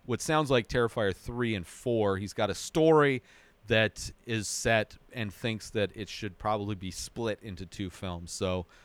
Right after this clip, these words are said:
I'm excited to see what happens with the Terrifier film. I think Art the Clown is an amazing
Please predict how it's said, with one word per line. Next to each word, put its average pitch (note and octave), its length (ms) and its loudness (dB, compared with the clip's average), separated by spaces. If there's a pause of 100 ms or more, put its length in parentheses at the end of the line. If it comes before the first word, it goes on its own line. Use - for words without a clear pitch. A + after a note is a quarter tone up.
(260)
I'm F3 180 8
excited C#3+ 440 6
to C3 80 0
see A#2 500 0 (260)
what B2+ 260 4
happens A#2 400 2
with G#2 120 -4
the G#2+ 80 -6
Terrifier G2 580 0
film. G2+ 320 -6
I G#2+ 100 -8
think A2 280 -8
Art G#2 180 -2
the F#2+ 80 -12
Clown G2 400 -6
is F#2+ 160 -12
an F#2+ 80 -8
amazing F#2 560 -6